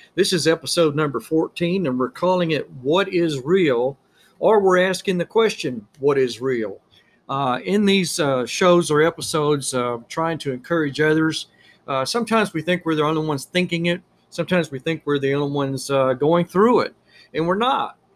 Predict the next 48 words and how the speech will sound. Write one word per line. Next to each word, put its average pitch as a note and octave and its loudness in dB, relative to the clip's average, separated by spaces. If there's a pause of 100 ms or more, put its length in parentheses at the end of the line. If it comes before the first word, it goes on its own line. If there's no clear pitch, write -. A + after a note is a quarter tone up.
(180)
Uh, C3+ -2
we D#3+ -2
just E3+ -2
don't F#3 0
get E3+ 0
out F#3 2
and C#3 -6
share F3+ 2
our C#3 0
stuff A#3+ -6
with - -8
anybody C3+ -4
so C#3 -6
that C3+ -2
they D#3+ 0
can C#3 -18
say, D3 -4
"Hey, E3+ 0
you B2+ -10
know, C#3 -2
I'm D#3 -4
doing D#3 -2
that D3 -4
too," F#3+ -2 (300)
or, D3 0
"I'm F#3+ 0
going G3+ -2
through A3 0
that." A#2 0 (280)
So G3+ 4 (220)
what C4 2
is G#3+ 0
real E3 4
in D#3 -2
today's D3+ 0
world? C3+ 2
That's F#3 -2
what G3 -6
this G3 4
show C#3+ 0
is B2+ -4
all B2 -2
about. A#2+ -6 (360)
Sometimes B3+ 0
it's D#3+ -4
hard F#3+ 0
to C#3+ -10
know C3 0